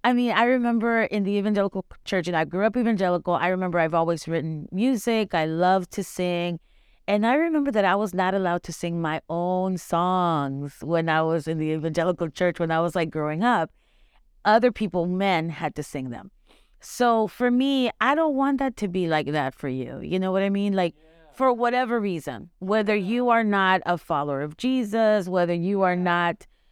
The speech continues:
Speaker 1: you know, this, that, or the other, it doesn't matter. I want you to be able to just feel like you belong, like you're welcome, like you're, you know, somebody's excited to have you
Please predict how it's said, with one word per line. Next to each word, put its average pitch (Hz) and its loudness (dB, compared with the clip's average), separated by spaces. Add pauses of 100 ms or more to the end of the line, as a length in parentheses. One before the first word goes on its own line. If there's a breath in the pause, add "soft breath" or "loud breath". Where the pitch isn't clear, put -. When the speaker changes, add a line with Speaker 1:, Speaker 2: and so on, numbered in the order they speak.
(420)
Speaker 1:
you 208 0
know, 175 2
this, 208 2
that, 190 2
or 185 2
the 220 2
other, 233 0
it 233 0
doesn't 294 2
matter. 196 2 (140)
I 214 4
want 202 0
you 175 -2
to 202 -4
be 165 -2
able 160 -2
to 156 -6 (160)
just - -2 (2000 soft breath)
feel 240 0
like 208 0
you 190 -2
belong, 233 2
like 170 0
you're 185 2
welcome, 185 0
like 156 -2
you're, 160 0
you 214 0
know, 170 0
somebody's 208 0
excited 175 0
to 180 -4
have 170 -2
you 147 -4